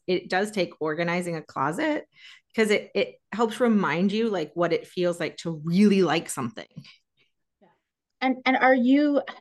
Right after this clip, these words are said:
Speaker 2: I mean, and this is the part where maybe the sort of analogy breaks down a little bit, but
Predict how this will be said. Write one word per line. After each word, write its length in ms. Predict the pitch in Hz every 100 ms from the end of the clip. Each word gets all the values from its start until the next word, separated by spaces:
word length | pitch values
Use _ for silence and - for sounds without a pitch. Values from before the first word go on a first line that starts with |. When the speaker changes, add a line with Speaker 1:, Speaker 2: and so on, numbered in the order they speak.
| -
Speaker 2:
I 40 |
mean, 120 | 226 220
and 120 | 214
this 140 | 240
is 100 | 214
the 80 | 196
part 200 | 202 190
where 120 | 185
maybe 200 | 180 180
the 140 | 175 170
sort 160 | 175
of 80 | 170
analogy 440 | 165 170 175 165 160
breaks 220 | 165 -
down 240 | 254 254
a 40 | 185
little 200 | 170 165
bit, 320 | 165 160 - -
but 420 | 190 170 170 156